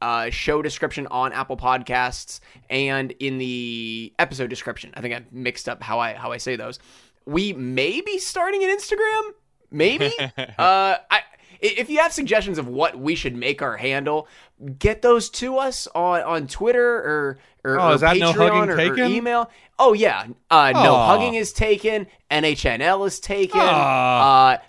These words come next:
Speaker 1: No Hugging, No Learning is taken.
Speaker 2: Fuck you,
Speaker 1: Um,
Speaker 2: Desiree, for taking
Speaker 1: yeah.
Speaker 2: No Hugging from us.
Speaker 1: Yeah. Yeah, specifically
Speaker 2: Ooh, wow.
Speaker 1: you, Desiree.
Speaker 2: One
Speaker 1: <laughs>
Speaker 2: post. You've
Speaker 1: Yeah.
Speaker 2: posted once. Give us,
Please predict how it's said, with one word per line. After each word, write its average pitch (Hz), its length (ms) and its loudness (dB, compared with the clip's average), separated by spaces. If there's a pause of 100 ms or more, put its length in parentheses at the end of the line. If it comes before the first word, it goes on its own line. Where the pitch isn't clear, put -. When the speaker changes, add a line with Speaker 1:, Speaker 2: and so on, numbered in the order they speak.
Speaker 1:
No 160 320 4
Hugging, 156 420 0
No 143 180 4
Learning 160 600 0
is 180 220 2
taken. 202 720 -2 (260)
Speaker 2:
Fuck 123 260 4
you, 120 80 6
Speaker 1:
Um, 117 100 2
Speaker 2:
Desiree, 101 680 0 (380)
for - 80 -18
taking 147 240 0
Speaker 1:
yeah. 92 140 -2
Speaker 2:
No 95 140 -2
Hugging 98 500 -6 (120)
from 95 280 -2
us. 151 100 0
Speaker 1:
Yeah. 107 380 0 (260)
Yeah, 160 220 0
specifically 135 640 8
Speaker 2:
Ooh, - 20 4
wow. 127 340 8
Speaker 1:
you, 98 40 -2
Desiree. 131 680 2 (200)
Speaker 2:
One 233 480 6
Speaker 1:
<laughs> - 20 -4
Speaker 2:
post. 220 600 4 (220)
You've 175 280 -2
Speaker 1:
Yeah. - 60 -14
Speaker 2:
posted 226 340 2
once. 165 480 4
Give 247 160 6
us, 202 240 6